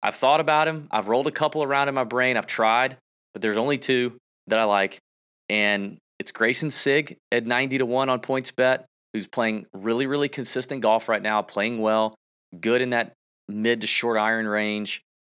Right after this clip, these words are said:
loves Bermuda. I like G Sig at ninety to one, and then it's Carson Young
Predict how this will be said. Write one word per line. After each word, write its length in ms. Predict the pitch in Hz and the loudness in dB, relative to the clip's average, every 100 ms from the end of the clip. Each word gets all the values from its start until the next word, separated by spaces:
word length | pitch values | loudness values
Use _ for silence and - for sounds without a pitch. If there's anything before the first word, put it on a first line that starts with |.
| - | -14
loves 380 | 90 110 117 107 | 0 2 2 -2
Bermuda. 560 | 113 107 107 104 104 - _ _ _ | -4 -2 0 0 0 -6 _ _ _
I 60 | 90 | -4
like 280 | 95 107 104 | 0 0 0
G 160 | 113 | -2
Sig 340 | 110 - 107 98 | -2 0 0 0
at 100 | - | -2
ninety 260 | 95 98 | -2 -2
to 80 | 95 | -2
one, 340 | 90 92 90 85 _ _ _ - | -2 -2 -4 -6 _ _ _ -6
and 160 | 98 | -4
then 120 | 98 98 | -2 -4
it's 140 | - | -6
Carson 520 | - - 110 - 107 | -4 0 0 0 -4
Young 340 | 95 95 92 | -2 -2 -4